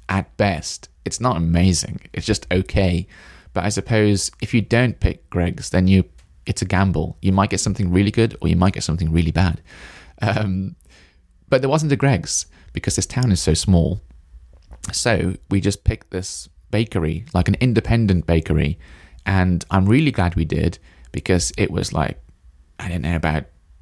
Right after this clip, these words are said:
two times better than Greggs, I think. Like, the, we had, I had a cheese and onion pasty from there, and it was really good, like, completely different to the, the sort of, I don't know, the not so good stuff that you get at Greggs. Um,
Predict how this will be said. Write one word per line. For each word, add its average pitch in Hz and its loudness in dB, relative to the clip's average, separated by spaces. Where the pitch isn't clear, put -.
two 123 0
times 95 -2
better 82 -2
than 85 -4
Greggs, - -6
I 85 0
think. - -6
Like, 82 -2
the, 82 2
we 92 2
had, 90 0
I 104 0
had 107 -2
a - -4
cheese - -4
and 95 0
onion 87 0
pasty 85 -8
from 80 -6
there, 76 -4
and 87 -2
it 62 0
was 76 -2
really 98 4
good, 76 -2
like, - -6
completely 156 -2
different 85 -2
to 80 -4
the, 76 0
the 82 2
sort 82 -4
of, 80 -4
I - -8
don't - -4
know, 82 -2
the 82 0
not 87 0
so 107 0
good 104 0
stuff - -2
that 107 0
you 98 2
get 87 -2
at - -4
Greggs. 85 -2
Um, 87 0